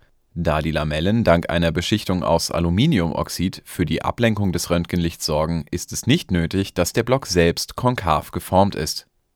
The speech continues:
Es gelang den Forschern, das Röntgenlicht der Strahlungsquelle Petra drei am Forschungszentrum desi in Hamburg mit ihrer Linse auf eine Fläche von nur etwa einhundertfünfzig mal dreihundert Nanometer zu fokussieren.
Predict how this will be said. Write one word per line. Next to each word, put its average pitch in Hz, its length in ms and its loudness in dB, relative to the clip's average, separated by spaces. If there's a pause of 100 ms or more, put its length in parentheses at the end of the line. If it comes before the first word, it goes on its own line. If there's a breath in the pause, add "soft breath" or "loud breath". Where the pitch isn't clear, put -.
(160)
Es 80 240 -2
gelang 87 300 0
den 82 140 2
Forschern, 90 480 0
das 82 240 0
Röntgenlicht 95 540 0
der 82 80 0
Strahlungsquelle 87 720 0
Petra 92 440 -2
drei 85 440 0
am 78 160 -6
Forschungszentrum 87 840 0
desi 82 420 0
in 80 200 -4
Hamburg 85 420 2
mit 87 200 -2
ihrer 87 200 2
Linse 82 500 2
auf - 180 -2
eine 95 160 2
Fläche 92 360 0
von 92 200 0
nur 90 140 2
etwa 82 300 0
einhundertfünfzig 107 1120 0
mal 113 220 4
dreihundert 87 520 0
Nanometer 82 640 0
zu - 120 -10
fokussieren. 73 680 -6